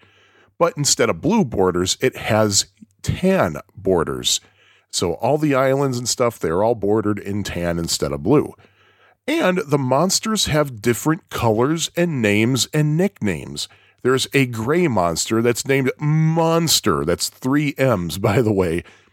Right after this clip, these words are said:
And Monster's nickname is ninety-nine. There's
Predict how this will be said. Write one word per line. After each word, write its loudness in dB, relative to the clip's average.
And 2
Monster's 0
nickname 0
is -2
ninety-nine. 0
There's 0